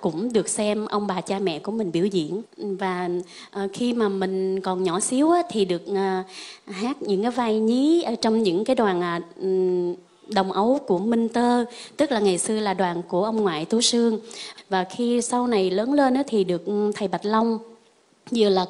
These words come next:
cậu và vừa là thầy, à, dìu dắt cho Tú Sương. Mỗi một cuốn tuồng của mình thì lúc nào cũng trích lược lại những cái lịch sử vào thời điểm nào, vào thời điểm nào.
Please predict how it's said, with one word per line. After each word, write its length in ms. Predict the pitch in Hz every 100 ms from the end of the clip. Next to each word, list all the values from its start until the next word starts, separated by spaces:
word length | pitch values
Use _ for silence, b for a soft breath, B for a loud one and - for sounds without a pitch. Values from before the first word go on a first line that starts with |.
| 190
cậu 400 | 156 156 185 190
và 120 | 196 190
vừa 140 | 196
là 160 | 185 185
thầy, 400 | 185 185 180 170 B B B B
à, 260 | 196 190 185 180 - 202 196
dìu 180 | 196 190
dắt 160 | 208 254
cho 120 | - 214
Tú 180 | 208
Sương. 440 | 202 233 233 226 208
Mỗi 280 | 202 180 208
một 180 | 226 -
cuốn 160 | 269 269
tuồng 260 | 208 180
của 80 | 180
mình 300 | 233 220 185 165 B B -
thì 100 | 226
lúc 160 | 254
nào 320 | 247 196 175 170
cũng 220 | 175 202
trích 200 | 247 320
lược 240 | 240 190 170 -
lại 240 | 190 180 180
những 240 | 180 190
cái 140 | 269
lịch 120 | 254 185
sử 420 | 190 147 175 262
vào 120 | 226
thời 160 | 202 180
điểm 260 | 170 190 240
nào, 300 | 196 190 185
vào 100 | 185
thời 160 | 180
điểm 200 | 180 220
nào. 400 | 240 196 190 180